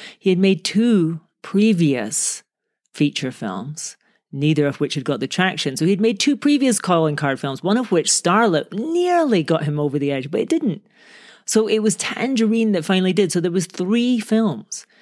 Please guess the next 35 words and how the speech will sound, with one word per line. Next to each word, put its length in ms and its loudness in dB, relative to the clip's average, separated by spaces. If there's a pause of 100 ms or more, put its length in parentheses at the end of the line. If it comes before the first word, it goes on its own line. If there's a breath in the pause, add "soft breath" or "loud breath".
(380 soft breath)
Now, 160 4
while 260 0
I 120 2
quickly 340 0
looked 160 -2
that 160 0
up, 120 -4
I 60 0
thought 180 -2
I'd 140 -2
better 220 0
look 240 0
up 120 -2
somebody 400 2
else 180 2
that 140 0
I 40 2
remember 500 0
that 140 0
I 100 2
think 300 -2
is 100 -8
really 260 0
worth 280 -4
pointing 320 -8
out 160 -8
when 80 -12
we're 100 -8
having 280 -4
this 140 -2
conversation. 840 -4 (800 soft breath)
A 240 4
director 520 2
called 340 -2
Joe 440 0